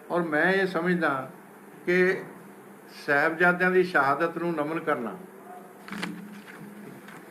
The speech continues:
ਸਾਹਿਬਜ਼ਾਦਿਆਂ ਦੀ ਸ਼ਹਾਦਤ ਨੂੰ ਨਮਨ ਕਰਨਾ, ਇਹ ਕਿੱਡੀ ਵੱਡੀ ਗੱਲ ਸੀ। ਜੇ ਇਸ, ਇੱਕ ਇਤਿਹਾਸਕਾਰ ਨੇ ਕਿਹਾ ਕਿ ਜੇ ਸੌ ਸਾਲ ਹੋਰ ਯਾਦ ਨਾ ਕੀਤਾ ਜਾਂਦਾ,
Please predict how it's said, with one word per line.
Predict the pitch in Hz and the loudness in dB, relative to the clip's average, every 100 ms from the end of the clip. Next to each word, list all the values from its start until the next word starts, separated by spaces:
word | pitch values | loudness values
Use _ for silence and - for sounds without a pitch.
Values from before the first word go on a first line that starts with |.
| - 185 175 - - - 156 135 113 101 - - - - - - - - | -18 -18 -18 -18 -20 -18 -18 -16 -18 -18 -20 -20 -20 -20 -20 -20 -20 -2
ਸਾਹਿਬਜ਼ਾਦਿਆਂ | 147 151 175 175 175 180 | 2 4 4 2 2 2
ਦੀ | 180 180 | 2 2
ਸ਼ਹਾਦਤ | 175 139 147 170 | 2 2 2 0
ਨੂੰ | 165 180 | 0 0
ਨਮਨ | 165 151 175 | 0 0 0
ਕਰਨਾ, | 180 113 117 110 - - - - - 180 | 0 0 -4 -6 -10 -18 -20 -20 -6 -2
ਇਹ | 175 | 0
ਕਿੱਡੀ | 170 160 190 | -2 0 2
ਵੱਡੀ | 180 175 175 | 4 4 4
ਗੱਲ | 165 | 2
ਸੀ। | 151 151 143 - - - - - - - - | -2 -8 -14 -16 -20 -20 -20 -20 -20 -20 -10
ਜੇ | 131 165 170 165 156 170 - - - - - | -2 4 6 6 4 2 -10 -18 -20 -10 0
ਇਸ, | 170 175 - - - | 2 2 -8 -14 -10
ਇੱਕ | 151 170 | -4 -4
ਇਤਿਹਾਸਕਾਰ | 147 135 143 143 160 160 | 0 0 0 0 0 0
ਨੇ | 165 | -2
ਕਿਹਾ | 147 147 175 | 2 2 2
ਕਿ | 185 | 2
ਜੇ | 190 | 2
ਸੌ | 180 151 156 | 2 2 2
ਸਾਲ | 165 170 175 170 | 2 2 2 2
ਹੋਰ | 151 170 147 | 0 0 2
ਯਾਦ | 143 147 | 2 2
ਨਾ | 165 175 | 2 -2
ਕੀਤਾ | 156 151 151 | -2 0 2
ਜਾਂਦਾ, | 135 117 104 | 2 -2 -4